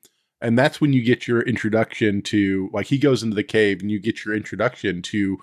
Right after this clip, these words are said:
kind of who he is with what he has, like, his ability, 'cause he stops there for a second.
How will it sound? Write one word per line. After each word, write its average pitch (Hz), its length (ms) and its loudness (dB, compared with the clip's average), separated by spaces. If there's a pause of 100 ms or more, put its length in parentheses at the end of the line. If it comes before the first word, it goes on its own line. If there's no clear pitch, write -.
(520)
kind 165 240 0
of 139 100 0
who 151 200 4
he 127 280 4
is 110 460 0 (300)
with 110 300 0
what 113 340 0
he 147 360 0
has, 107 400 2
like, 101 220 -2
his 147 140 2
ability, 101 400 0
'cause - 400 -4
he 135 140 2
stops - 560 -2
there 92 280 0
for 95 140 -4
a 90 80 -2
second. 98 440 -4